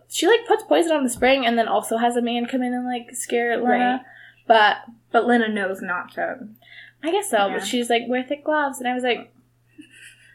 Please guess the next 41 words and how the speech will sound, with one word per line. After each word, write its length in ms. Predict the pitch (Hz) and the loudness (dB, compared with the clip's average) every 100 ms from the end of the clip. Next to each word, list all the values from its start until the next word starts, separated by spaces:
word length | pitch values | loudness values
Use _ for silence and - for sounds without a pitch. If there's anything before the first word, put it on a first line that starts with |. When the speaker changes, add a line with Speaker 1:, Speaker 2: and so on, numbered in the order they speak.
| _ - | _ -6
Speaker 1:
"Can 100 | 381 | 0
we 60 | 427 | 2
put 140 | 427 370 | 2 2
something 180 | 320 | 6
a 100 | 208 | 6
little 220 | 196 208 240 | 6 4 4
less 200 | 302 320 | 4 4
deadly 280 | 339 349 | 2 6
on 140 | 349 349 | 6 6
there?" 320 | 339 339 330 - - 339 | 2 0 -4 -12 -12 -12
Speaker 2:
<laughs> 320 | - - - | -14 -16 -2
No, 180 | - 285 | 4 6
it 60 | - | 6
has 100 | 240 | 4
to 60 | |
be 60 | 254 240 | 2 4
Speaker 1:
So 60 | |
Speaker 2:
real. 340 | 269 247 202 - | 8 8 6 2
So 540 | - 254 233 226 220 220 - _ | 4 6 6 6 2 -6 -16 _
that's 160 | 240 233 | 2 4
how 80 | 254 | 4
they, 140 | 240 | 4
like, 220 | 202 185 | 4 2
buy 120 | 196 | 2
themselves 300 | 190 196 - - | 0 -2 -8 -6
a 20 | |
little 160 | 185 | -6
bit 80 | 160 | -6
of 40 | - | 0
time. 320 | 277 254 254 - - | 2 2 0 -4 -6
They 80 | 226 | -2
do 60 | |
a 20 | 220 | 0
bunch 160 | 226 | -2
of 60 | - | -4
investigating, 640 | 196 190 - 208 190 196 - | -4 -4 -4 -6 -6 -4 2
and 400 | 262 262 254 240 - | 4 6 4 2 -2
we're 280 | 226 220 - _ - | -4 -6 -10 _ -10
probably 180 | 202 190 | -6 -6
not, 160 | 175 | -6
re-, 100 | 175 | -10